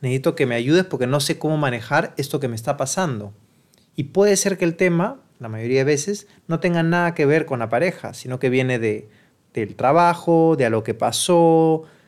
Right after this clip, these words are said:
eh, qué sé yo, de algún otro lado. Y el hecho de que la persona esté reaccionando de forma no, eh, óptima, digamos,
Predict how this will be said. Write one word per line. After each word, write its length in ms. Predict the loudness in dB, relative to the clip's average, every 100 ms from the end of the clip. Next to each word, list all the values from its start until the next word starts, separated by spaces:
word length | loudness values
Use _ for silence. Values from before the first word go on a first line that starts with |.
| _ _
eh, 360 | -8 -6 -6 -8 -2
qué 100 | 0
sé 140 | 2
yo, 80 | 2
de 60 | 2
algún 260 | 2 2
otro 220 | 2 2
lado. 500 | 2 4 4 2 -2 -8 -20 _ _ _ -8
Y 520 | -4 -4 -4 0 2
el 120 | 4
hecho 240 | 2 2
de 60 | 2
que 100 | 2
la 100 | 0
persona 300 | 0 0 0
esté 360 | 0 2 2 2
reaccionando 1200 | 0 0 0 -4 -2 0 0 2 4 4 0 -4 _ _ _ _ _
de 400 | -18 -16 -10 -8
forma 580 | 0 2 2 2 0 0
no, 840 | -2 0 2 2 2 0 -2 -6 -8
eh, 280 | -8 -6 -2
óptima, 480 | -2 -2 -2 0 2
digamos, 680 | 2 2 0 -4 -6 -10